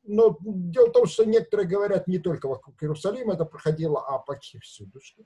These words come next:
Где-то девушки выходили в хороводы, при этом тексты, которые, э, произносили эти девушки, это и что они говорили,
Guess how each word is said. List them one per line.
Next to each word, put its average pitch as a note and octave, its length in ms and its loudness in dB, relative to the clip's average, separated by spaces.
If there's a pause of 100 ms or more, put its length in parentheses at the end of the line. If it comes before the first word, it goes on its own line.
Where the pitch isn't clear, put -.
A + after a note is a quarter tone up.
(480)
Где-то B3 400 2
девушки G3 760 0 (280)
выходили F#3 1000 2 (540)
в - 60 -20
хороводы, E3 880 2 (520)
при A#3 180 2
этом G#3 400 0
тексты, - 440 -6
которые, F3 760 2
э, D#3+ 1040 -2
произносили F#3 680 -4
эти G3+ 200 -10
девушки, F3+ 840 -4 (400)
это E3 1120 6 (300)
и F#3 120 0
что B3 380 4
они F#3 240 4
говорили, A#3 1040 2